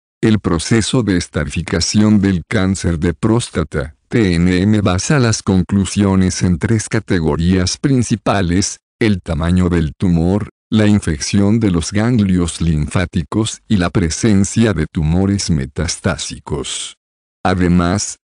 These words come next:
la escala T N M toma en consideración otra herramienta de estadificación conocida como la escala de Gleason, que determina en qué medida el tejido prostático infectado se parece al tejido normal.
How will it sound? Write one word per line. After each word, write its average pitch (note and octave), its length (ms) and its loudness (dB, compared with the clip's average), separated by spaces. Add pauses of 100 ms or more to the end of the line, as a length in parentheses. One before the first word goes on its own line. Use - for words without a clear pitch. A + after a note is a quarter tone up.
(100)
la F#2 220 2
escala F#2 520 -2
T G2+ 260 2
N F2+ 280 2
M G#2 200 2
toma F2+ 380 0
en F2 120 0
consideración F2 960 0
otra G#2+ 300 0
herramienta F2 760 2
de F#2 140 0
estadificación F2 1200 -2
conocida G#2+ 720 2
como G2 280 4
la F2+ 140 2
escala F2+ 500 0
de E2 100 -2
Gleason, C3 640 0 (240)
que G#2 120 0
determina E2+ 800 0
en E2+ 160 2
qué G2 120 0
medida F#2+ 440 2
el E2 180 0
tejido A#2+ 440 -2
prostático F2 920 -2
infectado F2 760 0
se - 200 -2
parece F2+ 540 -2
al E2+ 140 -2
tejido F2 560 0
normal. E2+ 640 0